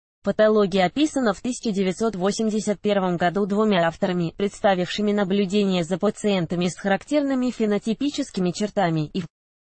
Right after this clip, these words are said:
их честь именуется также синдромом Миякава Куроки.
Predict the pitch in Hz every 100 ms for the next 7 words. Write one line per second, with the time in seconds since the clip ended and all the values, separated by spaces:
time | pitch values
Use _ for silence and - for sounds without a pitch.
0 | _ _ - 226 - - 196 - 202 202
1 | 254 302 - 220 196 175 180 - 180 175
2 | 254 269 240 226 226 214 247 220 - 214
3 | 190 170 170